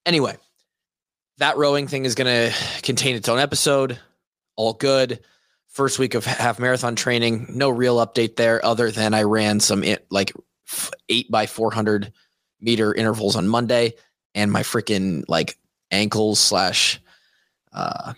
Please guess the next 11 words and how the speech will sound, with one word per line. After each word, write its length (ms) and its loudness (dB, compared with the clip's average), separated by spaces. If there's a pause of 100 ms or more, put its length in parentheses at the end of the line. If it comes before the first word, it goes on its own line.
(680)
I 80 -2
don't 100 0
know, 100 -4
like, 160 -8
the 80 -2
front 380 -2
part 180 0
of 60 -2
my 100 0
calves, 600 0 (640)
front 280 -4